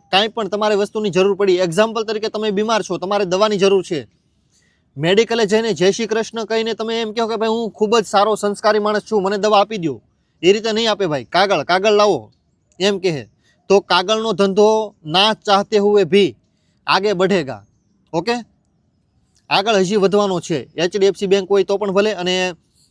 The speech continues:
બેન્કિંગ સેક્ટર હોય ને તો પણ ભલે, હજી ઘણું ખરું આગળ વધશે. તો આની સિવાયની પણ બેંક સારીઓ છે, એવું નથી કે ખાલી આ એક બેંક જ તે.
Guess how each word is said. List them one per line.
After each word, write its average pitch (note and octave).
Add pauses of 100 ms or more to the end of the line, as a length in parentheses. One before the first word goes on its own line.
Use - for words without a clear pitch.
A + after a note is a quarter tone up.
(360)
બેન્કિંગ G3+
સેક્ટર G#3
હોય G#3+
ને F3
તો F#3
પણ F#3
ભલે, C#3+
હજી D#3+
ઘણું G3
ખરું G3
આગળ F#3
વધશે. D#3
તો -
આની F#3+
સિવાયની G#3+
પણ A3
બેંક G3+
સારીઓ G3
છે, -
એવું G3
નથી A3+
કે G3+
ખાલી F#3+
આ F#3+
એક F#3+
બેંક E3+
જ -
તે. G3